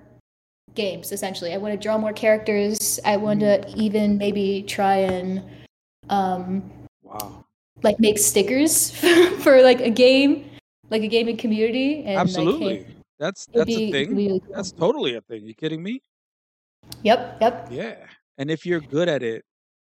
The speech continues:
Speaker 2: yeah, people, people don't care. If you're good at it and you're easy to work with, that's all you
Speaker 1: Yep.
Speaker 2: need. You know what I mean? You have a good product, something like that, because that's actually something people want.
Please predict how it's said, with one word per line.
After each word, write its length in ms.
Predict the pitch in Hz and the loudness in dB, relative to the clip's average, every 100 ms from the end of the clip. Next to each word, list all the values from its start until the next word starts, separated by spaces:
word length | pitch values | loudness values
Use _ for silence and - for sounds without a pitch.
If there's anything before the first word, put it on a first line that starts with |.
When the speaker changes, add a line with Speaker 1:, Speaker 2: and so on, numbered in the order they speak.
| _ _ _ _ _ | _ _ _ _ _
Speaker 2:
yeah, 200 | 120 107 - | -14 -14 -12
people, 380 | 143 147 156 - 143 151 | -10 -6 -6 -8 -10 -4
people 340 | 226 240 214 | -2 -2 -4
don't 240 | 185 175 139 | -6 -8 -6
care. 320 | 156 113 92 - | -6 -6 -10 -16
If 140 | 127 | -10
you're 160 | 220 233 | -8 -6
good 240 | 156 170 | -2 -2
at 140 | 185 | -2
it 220 | 196 208 - _ _ - | -6 -8 -14 _ _ -14
and 140 | 131 | -10
you're 220 | 139 156 - | -6 -6 -6
easy 280 | 147 156 156 | -10 -8 -6
to 80 | 135 | -6
work 260 | 123 135 | -6 -6
with, 200 | 151 160 156 _ _ _ _ _ - | -6 -6 -8 _ _ _ _ _ -12
that's 220 | 175 202 | -6 0
all 60 | 208 | 2
you 60 | 165 | 0
Speaker 1:
Yep. 120 | 143 | -2
Speaker 2:
need. 440 | 165 120 95 - _ _ | -8 -10 -14 -20 _ _
You 100 | 135 | -12
know 80 | 143 | -8
what 100 | 143 | -8
I 40 | |
mean? 200 | 143 151 | -8 -8
You 100 | 143 | -4
have 120 | 147 143 | -4 -4
a 40 | |
good 220 | 131 156 | -6 -8
product, 460 | - 135 143 160 170 _ _ _ _ _ _ | -8 -8 -8 -8 -10 _ _ _ _ _ _
something 360 | 156 165 208 | -8 -6 -6
like 200 | 180 143 - | -6 -8 -6
that, 300 | 135 131 - - | -6 -6 -8 -14
because 260 | 143 175 | -6 -6
that's 240 | 160 190 202 | -2 -2 -2
actually 360 | 208 - 170 196 | -6 -6 -8 -6
something 400 | 160 160 151 135 | -8 -10 -12 -10
people 300 | 151 127 110 | -12 -12 -12
want. 280 | 117 151 | -12 -12